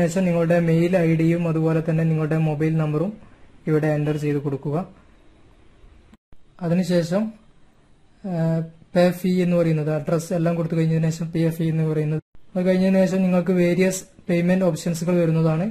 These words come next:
ഞാനിവിടെ ഓൺലൈൻ പേയ്മെന്റ് എസ് ബി ഐ ചൂസ് ചെയ്തു.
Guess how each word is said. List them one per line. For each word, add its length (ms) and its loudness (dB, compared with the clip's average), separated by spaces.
ഞാനിവിടെ 380 2
ഓൺലൈൻ 500 2
പേയ്മെന്റ് 380 0
എസ് 280 0
ബി 80 2
ഐ 180 4
ചൂസ് 380 -4
ചെയ്തു. 240 -2